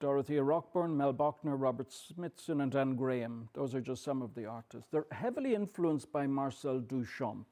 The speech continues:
who, as everybody knows, went from Paris to, uh, Philadelphia to New York and had an enormous influence,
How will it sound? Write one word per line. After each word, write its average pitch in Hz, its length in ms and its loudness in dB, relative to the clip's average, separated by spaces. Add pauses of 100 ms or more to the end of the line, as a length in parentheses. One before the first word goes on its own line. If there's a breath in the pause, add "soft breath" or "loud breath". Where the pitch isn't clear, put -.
who, 127 220 0
as 127 180 -2 (420)
everybody 120 480 -8
knows, 139 300 -4
went 123 300 -6 (100)
from 127 260 -8
Paris 123 380 -10 (120)
to, 135 200 -8 (320)
uh, 107 60 -10 (120)
Philadelphia 135 580 -4
to 127 180 -12
New 120 100 -6
York 127 340 -6 (440 loud breath)
and 123 100 -4
had 123 140 -2
an 123 160 -4
enormous 123 420 -4
influence, 120 760 -10